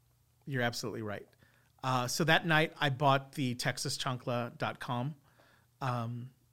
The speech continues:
well, not the Texas Chancla, but I bought texas chancla dot com. But I never use it 'cause I'm like, "This is stupid. People are gonna think I'm a joke." And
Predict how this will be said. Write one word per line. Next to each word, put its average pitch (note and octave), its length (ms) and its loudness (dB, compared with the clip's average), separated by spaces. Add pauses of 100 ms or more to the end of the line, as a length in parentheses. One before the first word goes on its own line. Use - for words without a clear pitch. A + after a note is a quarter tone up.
(180)
well, C3 120 -2
not B2 240 -4
the A2+ 120 -2
Texas - 360 -10
Chancla, B2 160 -10
but A#2 120 -2
I - 20 0
bought A2 220 -8
texas A#2 300 -6
chancla A2+ 320 -6
dot G#2+ 140 -6
com. D#3 240 -2 (520)
But F3+ 80 8
I F#3+ 60 8
never G#3+ 180 8
use C3 260 4
it B2+ 60 -4
'cause - 140 -4
I'm D3 80 0
like, C#3 140 0
"This E3+ 180 0
is D3 80 0
stupid. A#2 460 -4
People D3 260 -4
are C3+ 40 0
gonna C3+ 140 2
think B2 200 -4
I'm A#2+ 120 0
a A#2 40 -2
joke." A2+ 380 -4 (560)
And A#2+ 500 -2